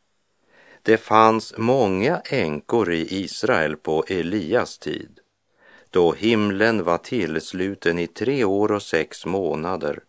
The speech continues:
och det kom en stor hungersnöd över hela landet. Ändå blev inte Elia sänd till någon av dem,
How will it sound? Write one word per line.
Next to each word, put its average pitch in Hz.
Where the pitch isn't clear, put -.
och 87
det 90
kom 87
en 87
stor 78
hungersnöd 82
över 76
hela 78
landet. 78
Ändå 98
blev 90
inte 92
Elia 80
sänd 82
till 73
någon 87
av 82
dem, 90